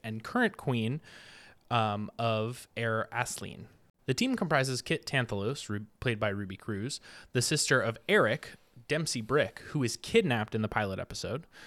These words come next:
We also have Jade, played by Erin Kellyman, a knight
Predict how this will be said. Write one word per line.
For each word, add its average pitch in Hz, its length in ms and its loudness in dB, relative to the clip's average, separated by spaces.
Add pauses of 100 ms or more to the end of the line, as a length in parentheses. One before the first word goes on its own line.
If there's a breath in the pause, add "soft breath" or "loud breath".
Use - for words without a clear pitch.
(200 loud breath)
We 123 80 6
also 113 180 4
have 104 220 -4
Jade, 113 560 0
played 113 180 0
by 101 420 -2
Erin 107 380 0 (100)
Kellyman, 110 540 -2 (480 loud breath)
a 117 300 0
knight 135 400 2